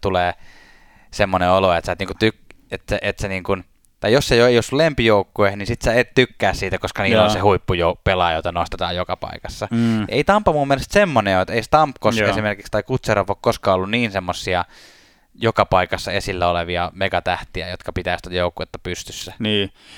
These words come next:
Speaker 2: Joo, ehkä se, joo, mä, nyt kun mä tässä tunnustelen niinku sielun elämää, niin jotenkin tunnistan tossa sitä kyllä, että jotenkin kaikki noi johtavat pelaajat on niinku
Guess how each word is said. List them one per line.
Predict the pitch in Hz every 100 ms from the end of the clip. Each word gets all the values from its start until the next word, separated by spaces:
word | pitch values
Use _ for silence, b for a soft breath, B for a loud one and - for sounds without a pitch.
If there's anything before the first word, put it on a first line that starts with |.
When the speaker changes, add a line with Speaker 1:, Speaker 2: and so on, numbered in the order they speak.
| B
Speaker 2:
Joo, | 269 285
ehkä | - 214
se, | 202 185 -
joo, | 160 135 113 -
mä, | 147 170 -
nyt | 160 165 -
kun | - 135
mä | 110
tässä | 127 -
tunnustelen | 135 120 107 - 98 95
niinku | 98 101 -
sielun | - 113 98 92
elämää, | 90 90 87 87
niin | 90
jotenkin | 95 107 101
tunnistan | - 104 98 - 92
tossa | 90 -
sitä | 98 90
kyllä, | - 98 92
että | 87 - - B B B B -
jotenkin | 123 120
kaikki | - 151 -
noi | 127 110 107 - _ _ _ _ _ _ _
johtavat | 127 117 - 101 -
pelaajat | 107 101 92 90
on | 95
niinku | 98 101 104